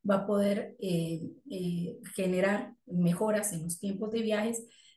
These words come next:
que puede implicar alrededor de un veintiún por ciento de la, de la reducción de tiempo de que están teniendo actualmente las micro y pequeñas, eh, medianas empresas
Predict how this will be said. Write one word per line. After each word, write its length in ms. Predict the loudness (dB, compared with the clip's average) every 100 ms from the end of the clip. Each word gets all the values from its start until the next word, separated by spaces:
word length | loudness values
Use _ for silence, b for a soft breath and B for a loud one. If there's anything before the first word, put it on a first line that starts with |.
| _
que 400 | 2 4 4 2 2
puede 200 | 2 4
implicar 500 | 2 0 -2 0 0
alrededor 480 | 0 2 2 2
de 80 | 2
un 240 | 2 2 2
veintiún 420 | 0 0 0 0
por 160 | 0
ciento 580 | 0 0 0 -2 -6 -10 B B -14
de 340 | -4 2 2
la, 380 | 2 0 0 2 2 0 -4
de 160 | -4 0
la 120 | 2
reducción 640 | 2 0 0 0 2 2
de 160 | 4 2
tiempo 500 | 2 2 2 4 6
de 140 | 4
que 100 | -2
están 240 | -2 0 -2
teniendo 320 | -2 -4 -4
actualmente 600 | -2 0 0 0 -4 -4
las 180 | 0 2
micro 300 | 2 2 -2
y 40 |
pequeñas, 520 | -6 -8 -6 -2 -2 -2
eh, 60 | -8 -10 -4
medianas 460 | 0 0 0 -2 -2
empresas 600 | -4 -6 -6 -6 -10 -16